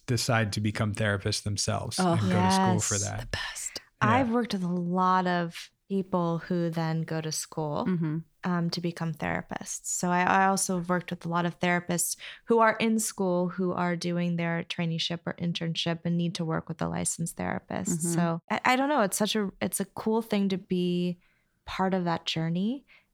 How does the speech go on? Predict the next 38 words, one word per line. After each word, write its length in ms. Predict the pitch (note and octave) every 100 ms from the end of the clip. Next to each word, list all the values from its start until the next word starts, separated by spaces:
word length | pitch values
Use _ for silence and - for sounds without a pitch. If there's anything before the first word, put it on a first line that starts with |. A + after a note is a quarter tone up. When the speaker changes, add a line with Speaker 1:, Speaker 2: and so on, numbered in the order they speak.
| -
Speaker 3:
And 140 | G3 -
also 380 | G3+ G#3+ - G#3+
within 320 | F#3+ F#3 F3+
school, 360 | F3 - A#3+ C4+
I 100 | G#3+
think 240 | F#3+ F3+
a 40 | F3+
lot 320 | E3+ E3+ -
comes 260 | - F3 F3
up 140 | F3
for 140 | - F3
them 180 | E3 D#3+
as 160 | D#3+
well. 400 | D#3+ D#3+ E3+ E3+ _ _ _
Speaker 1:
Oh, 140 | A#2+ G#2+
yeah. 160 | G2+ G#2
Speaker 3:
So 460 | G2 F#3 F3 E3+ - -
there's 260 | - F#3 F3+
just 200 | F#3+ -
more 220 | F#3 F3+
to 80 | E3+
work 340 | D#3+ D#3+ - -
with. 340 | F#3 - - _ _ _ _ _
Speaker 2:
Yeah, 160 | F3+ D#3
I 60 | D#3
love 200 | D#3 C#3+
it. 220 | C3+ - -
And 360 | F3 E3+ D#3+ - _ -
I 40 |
have 40 | A3+
a 40 |
lot 140 | A3+ G#3
of 60 |
clients 500 | - G3+ F3+ F3 -
who 600 | - G3 F3+ F3+ E3+ E3+ F3 _ _ _
come 600 | - F#3+ F3+ F3 F3 E3+ -
to 140 | -
me 460 | F#3+ F3 F3 E3